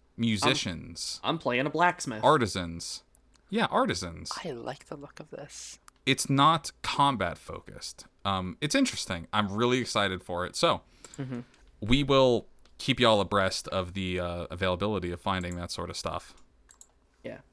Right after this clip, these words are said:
Speaker 2: it's gonna be a lot of fun. Uh, we've got Ryutama planned. Uh, you're gonna run a game of Numenera. Uh, and then after that,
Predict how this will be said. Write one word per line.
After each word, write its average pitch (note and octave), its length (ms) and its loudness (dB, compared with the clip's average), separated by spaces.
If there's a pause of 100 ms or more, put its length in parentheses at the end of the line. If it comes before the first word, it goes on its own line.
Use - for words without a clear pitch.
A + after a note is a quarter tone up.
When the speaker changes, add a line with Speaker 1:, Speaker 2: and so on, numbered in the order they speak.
(160)
Speaker 2:
it's C#3+ 160 -4
gonna D3+ 140 4
be D3+ 100 4
a D3 60 6
lot C#3 160 4
of C#3 80 -2
fun. C#3 400 0 (140)
Uh, A#2+ 200 2
we've B2 120 -4
got B2 220 2
Ryutama D3 480 -2
planned. D#3 600 -2
Uh, B2 300 2 (120)
you're C3+ 220 -4 (100)
gonna B2+ 180 -2
run C3 140 0
a B2+ 60 0
game B2+ 220 -2
of A#2+ 100 -6
Numenera. C3+ 600 2 (340)
Uh, A#2 260 4
and A#2+ 100 2
then A#2+ 180 0
after C3+ 260 0
that, B2+ 320 4